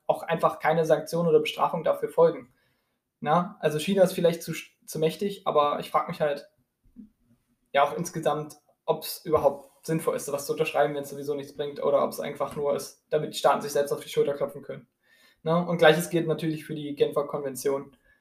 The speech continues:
die, äh, ja quasi Gleiches, Gleiches beschreiben, aber eben auch dann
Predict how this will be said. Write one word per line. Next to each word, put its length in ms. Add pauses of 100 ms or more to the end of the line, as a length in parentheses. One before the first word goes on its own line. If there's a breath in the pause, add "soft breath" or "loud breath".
(460)
die, 560 (160)
äh, 400 (420)
ja 220 (100)
quasi 300
Gleiches, 600 (440)
Gleiches 340
beschreiben, 760
aber 440
eben 220
auch 160
dann 320